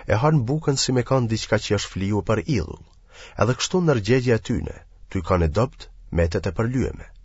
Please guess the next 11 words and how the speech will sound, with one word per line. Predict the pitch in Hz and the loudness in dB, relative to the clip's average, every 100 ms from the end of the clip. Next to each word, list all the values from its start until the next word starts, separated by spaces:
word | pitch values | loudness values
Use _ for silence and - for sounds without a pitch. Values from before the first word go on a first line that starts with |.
| - - - - - | -20 -20 -20 -20 -2
Nuk | 110 - | 0 2
është | 202 113 | 0 -2
buka | 101 92 - - - - | -2 -2 -4 -8 -12 -2
ajo | - 101 | 0 2
që | - | 0
ka | 110 101 | 2 2
me | 98 | 2
na | 90 | 0
afru | 85 95 | 0 -2
me | 82 80 | 0 0
Perëndin. | 80 65 50 - | 0 -2 -4 -8